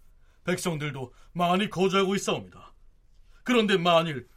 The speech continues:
왜군이 그곳까지 진군하게 되면 백성들이 놀라서 모두 흩어질 것입니다.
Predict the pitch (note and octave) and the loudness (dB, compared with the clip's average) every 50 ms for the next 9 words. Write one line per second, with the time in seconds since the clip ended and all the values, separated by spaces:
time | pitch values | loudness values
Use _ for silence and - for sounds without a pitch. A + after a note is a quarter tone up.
0 | - - - _ _ - - - - E3+ F3+ F#3 F3+ F3+ E3+ D#3 - D#3+ D3 F#3 | -20 -20 -20 _ _ -20 -20 -8 0 2 2 4 4 2 0 -4 -4 -2 -2 -2
1 | F3+ F3+ F3+ D3+ F3 E3+ - - E3+ F3 F3 E3 F3 E3+ E3+ E3+ E3 D3 E3+ F#3 | -2 -2 -2 -4 -4 -6 -6 -6 -4 -4 -2 0 0 0 0 0 -2 -2 -2 -2
2 | F3 E3 D3+ - - - _ _ - - _ - - - - - E3+ E3+ - F3 | -2 -2 -4 -8 -14 -20 _ _ -20 -20 _ -20 -20 -16 -6 -4 -4 -4 -2 -4
3 | F3 E3 F3 E3+ D#3+ D#3 D#3+ E3 F3 F3 E3+ D3+ - D#3+ D3+ - - - - - | -4 -4 -4 -4 -4 -4 -4 -2 0 0 0 0 -2 -4 -6 -8 -10 -16 -8 -2
4 | F3 F#3 F#3+ F3+ F#3 F3+ - F3+ F3+ F3+ - F#3 F3+ G3 F#3+ F#3 G#3+ G3+ F#3 G#3+ | 0 2 2 2 0 -2 -4 -6 -6 -4 -2 -2 0 0 0 0 0 -2 -2 -2
5 | F3+ B2 - F#2 - - | -6 -8 -10 -14 -20 -20